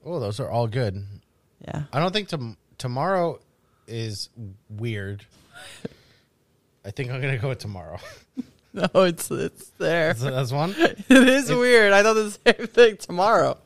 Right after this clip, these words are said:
Speaker 1: If compassion's not one of them, then I'm so sad for us.
Speaker 2: Compassion is one of them. Do you think individualism is one of them?
Speaker 1: Yeah, I do.
Speaker 2: Innovation.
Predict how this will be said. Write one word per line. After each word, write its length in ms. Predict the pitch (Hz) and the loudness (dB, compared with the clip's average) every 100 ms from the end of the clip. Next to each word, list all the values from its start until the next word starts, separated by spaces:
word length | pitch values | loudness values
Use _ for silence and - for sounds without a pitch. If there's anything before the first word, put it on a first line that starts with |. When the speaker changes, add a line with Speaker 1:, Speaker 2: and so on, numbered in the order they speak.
| - | -16
Speaker 1:
If 120 | 110 | -12
compassion's 640 | - 117 139 151 - 151 120 | -10 -6 -4 -6 -6 -8 -6
not 200 | 113 98 | -8 -8
one 200 | 104 98 | -10 -10
of 100 | 87 | -10
them, 220 | 95 90 | -12 -10
then 100 | 92 | -12
I'm 160 | 90 | -10
so 460 | 85 - 98 98 95 | -10 -10 -10 -10 -10
sad 440 | - - 87 85 | -12 -12 -10 -12
for 220 | - 87 82 | -14 -16 -16
us. 300 | 85 143 - - - - _ _ _ _ _ - | -16 -18 -20 -20 -20 -20 _ _ _ _ _ -2
Speaker 2:
Compassion 460 | 170 175 165 165 | 6 6 6 4
is 140 | 156 135 | 2 0
one 120 | 139 | 0
of 100 | 131 | -2
them. 100 | 131 | 0
Do 60 | 170 | 4
you 40 | |
think 160 | 190 196 | 4 4
individualism 720 | 180 170 160 147 131 127 131 | 2 2 2 2 2 0 -4
is 100 | 127 | -4
one 140 | 127 | -4
of 60 | 123 | -4
them? 200 | 123 127 | -4 -6
Speaker 1:
Yeah, 160 | 127 123 107 | -8 -10 -10
I 80 | 104 | -12
do. 160 | 110 98 _ _ _ _ _ _ | -14 -14 _ _ _ _ _ _
Speaker 2:
Innovation. 720 | 180 180 165 170 - 131 107 | 2 4 6 6 4 0 -2